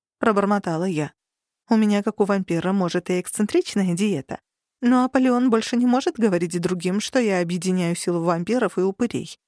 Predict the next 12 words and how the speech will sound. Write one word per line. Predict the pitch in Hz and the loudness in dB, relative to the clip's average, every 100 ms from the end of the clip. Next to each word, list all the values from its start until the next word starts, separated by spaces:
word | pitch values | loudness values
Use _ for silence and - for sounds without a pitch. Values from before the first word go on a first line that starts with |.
| _ _ _ | _ _ _
Обращение | 220 196 185 - 185 180 196 | -2 0 -2 -2 -2 0 -2
позаботилось | 196 196 175 170 - 247 269 233 | -2 -2 -2 -2 -2 -4 -4 -2
о | |
его | 170 170 | -2 0
параноидальных | 180 185 185 180 180 160 185 180 | 0 -2 -2 -2 -2 -4 -6 -10
тирадах. | - 226 185 196 - - _ _ _ _ _ _ _ | -4 -4 -4 -8 -18 -20 _ _ _ _ _ _ _
Взгляд | 196 202 233 233 | -4 0 0 0
Кости | - 240 226 - | 0 0 0 -2
был | 208 220 | 0 -2
сочувствующим, | - 220 - 262 - 185 170 - - 165 - _ _ | -2 -6 -4 -6 -6 -4 -4 -6 -8 -10 -14 _ _
но | 202 220 | 0 0
твердым. | - 220 - - - | 0 -4 -4 -12 -16